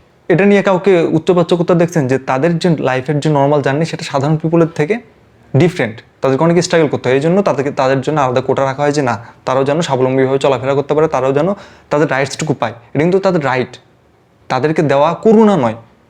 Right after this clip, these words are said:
এই কোটা সিস্টেম কিন্তু একটা রাইট, এটা যারা পিছিয়ে পড়া জনগোষ্ঠী তাদের ক্ষেত্রে, এটা কিন্তু এই পাহাড়ি বলেন, আদিবাসী বলেন, তাদের ক্ষেত্রেও প্রযোজ্য। তো এটা নিয়ে আলাদা ভিডিও <laughs> বানানো আছে যে,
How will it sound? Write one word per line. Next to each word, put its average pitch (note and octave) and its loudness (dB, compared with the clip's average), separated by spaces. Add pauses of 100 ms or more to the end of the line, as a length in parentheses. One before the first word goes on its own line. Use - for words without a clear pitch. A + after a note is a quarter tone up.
(320)
এই C3+ 0
কোটা E3 0
সিস্টেম G3 2
কিন্তু G3 4
একটা D#3+ 2
রাইট, A#2+ -4
এটা D3 0 (320)
যারা C#3 0
পিছিয়ে D3+ -2
পড়া E3+ 2
জনগোষ্ঠী D#3+ 2
তাদের B2 -2
ক্ষেত্রে, A#2+ -4
এটা B2+ 0
কিন্তু C3+ 0
এই B2+ -2 (100)
পাহাড়ি B2 0
বলেন, A#2+ 2
আদিবাসী A#2 -2
বলেন, A#2+ -2
তাদের D3 0
ক্ষেত্রেও D#3 -2
প্রযোজ্য। A#2 -4 (1000)
তো F#3+ 0 (760)
এটা F3 0
নিয়ে G3+ 2
আলাদা E3 2
ভিডিও C#3 0
<laughs> B2 -2
বানানো C#3+ 0
আছে B2+ 0
যে, C#3 -2